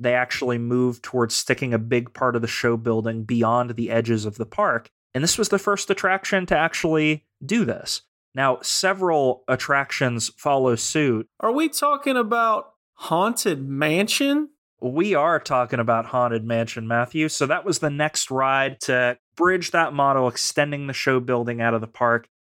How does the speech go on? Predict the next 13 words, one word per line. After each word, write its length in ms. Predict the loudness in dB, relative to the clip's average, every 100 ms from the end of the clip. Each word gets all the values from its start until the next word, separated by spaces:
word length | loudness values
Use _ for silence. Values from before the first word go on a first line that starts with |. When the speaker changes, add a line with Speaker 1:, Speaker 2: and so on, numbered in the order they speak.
| _ -8
Speaker 1:
And 140 | -4
then 100 | -2
that's 200 | -2 -2
a 40 | -4
pretty 300 | -2 -2 -2
common 520 | -2 2 2 0 -4
thing 440 | -6 -6 -4 0
done 200 | 0 2
with 200 | 0 0
Disney 340 | 0 0 -4 -2
rides 520 | 0 2 0 -2 0
Speaker 2:
Right. 340 | 2 2 0
Speaker 1:
today. 480 | 0 -2 -2 -8